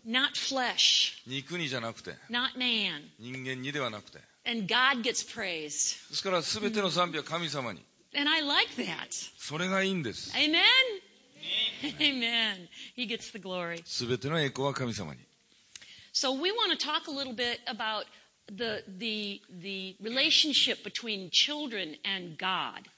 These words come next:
Speaker 2: それでは皆さん、子供と神様の関係ってことについてちょっと考えてみましょう。
Speaker 1: Children and the Holy Spirit.
Speaker 2: 子供と聖霊様。
Speaker 1: Where do children fit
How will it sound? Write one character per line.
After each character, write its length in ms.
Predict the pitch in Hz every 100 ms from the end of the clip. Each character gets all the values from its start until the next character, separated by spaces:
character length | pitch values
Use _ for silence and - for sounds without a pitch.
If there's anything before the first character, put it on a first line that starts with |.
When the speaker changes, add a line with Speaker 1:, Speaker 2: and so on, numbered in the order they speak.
| _
Speaker 2:
そ 120 | 147
れ 60 | 143
で 60 |
は 60 | 165
皆 160 | 135
さ 140 | 117 92
ん、 40 |
子 280 | - - 151
供 340 | 165 196 190
と 180 | 185 175
神 380 | - - 175 170
様 300 | 147 113 90
の 100 | 73
関 260 | - 104 107
係 160 | 117
っ 20 | 110
て 100 | 98
こ 80 |
と 80 | 95
に 80 | 87
つ 80 | -
い 60 |
て 100 | 131
ち 60 | 139
ょ 40 |
っ 20 | 110
と 40 |
考 120 | - 92
え 60 | 85
て 60 | 73
み 60 |
ま 60 | 65
し 60 |
ょ 40 | 65
う。 20 | -
Speaker 1:
Children 540 | - 359 370 330 226 190
and 140 | 196
the 40 | 208
Holy 300 | 285 269 269
Spirit. 580 | - - 233 214 143 -
Speaker 2:
子 100 | 127
供 280 | 139 135
と 200 | 131 135
聖 240 | 123 127 113
霊 160 | 104
様。 240 | 95 90 73 - _ _ -
Speaker 1:
Where 380 | 220 330 381 403
do 160 | 349 330
children 500 | - 339 294 285 233
fit 560 | - - 349 - -